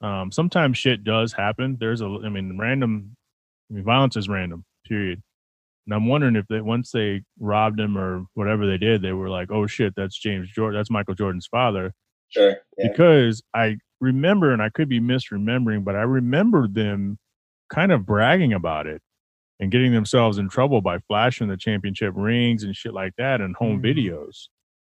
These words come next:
Speaker 1: When you're eighteen, you're dumb. Like I, like I said when we started this whole thing, I did a lot of stupid shit when I was eighteen, nineteen,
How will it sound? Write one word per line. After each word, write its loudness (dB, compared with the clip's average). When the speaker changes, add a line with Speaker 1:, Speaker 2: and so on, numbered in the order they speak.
Speaker 1:
When 0
you're 2
eighteen, 4
you're 2
dumb. 4
Like 0
I, 2
like -4
I -2
said 0
when -2
we -2
started 0
this -4
whole 2
thing, 2
I 2
did 0
a -2
lot 0
of -4
stupid -6
shit -4
when -2
I -2
was -2
eighteen, -2
nineteen, -2